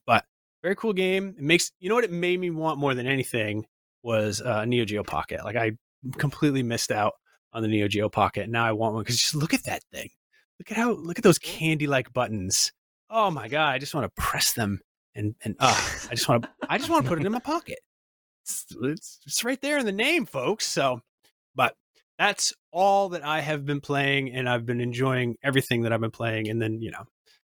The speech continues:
I'm gonna start loading up my Steam Deck and my Switch with, uh, travel stuff because, like I like to keep saying,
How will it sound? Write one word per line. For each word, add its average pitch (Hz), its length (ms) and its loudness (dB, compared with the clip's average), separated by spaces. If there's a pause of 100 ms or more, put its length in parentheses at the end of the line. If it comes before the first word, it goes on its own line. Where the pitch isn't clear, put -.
(420)
I'm 151 120 0
gonna 156 140 2
start 156 260 2
loading 143 280 2
up 139 120 -4 (440)
my 135 100 -2
Steam 139 320 0
Deck 127 360 2
and 127 220 2
my 117 160 2
Switch - 580 0
with, 113 380 -2
uh, 101 300 0
travel 101 500 2 (200)
stuff - 520 -2 (580)
because, 107 280 0 (580)
like 113 200 -12
I 120 100 0
like 127 200 0
to - 60 -20
keep 156 240 0
saying, 170 500 0